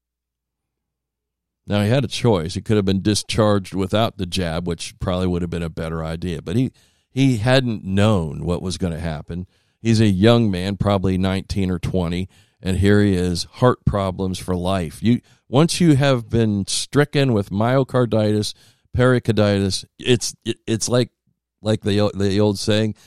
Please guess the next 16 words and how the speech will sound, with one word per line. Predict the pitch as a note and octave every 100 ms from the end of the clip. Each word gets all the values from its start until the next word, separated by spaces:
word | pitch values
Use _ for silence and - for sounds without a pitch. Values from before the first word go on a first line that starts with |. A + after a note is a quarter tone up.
| _ -
it's | G#2 -
like | A2+ G#2
bad | C#2 F2+ A2 G#2 G2
luggage. | G2+ G2 G2 F#2
It | G2 F#2+
doesn't | - G2+ G#2 G2+ -
go | F#2+ F#2+
away. | F#2 F#2+ F2+
You're | E2+ F#2
stuck | - - A#2 G2+ -
with | F#2 F#2+
it. | F2+
It's | F#2+ -
with | F#2+ G2+
you | G2+ G2+
forever. | - F#2+ - F#2 D#2+ D#2 -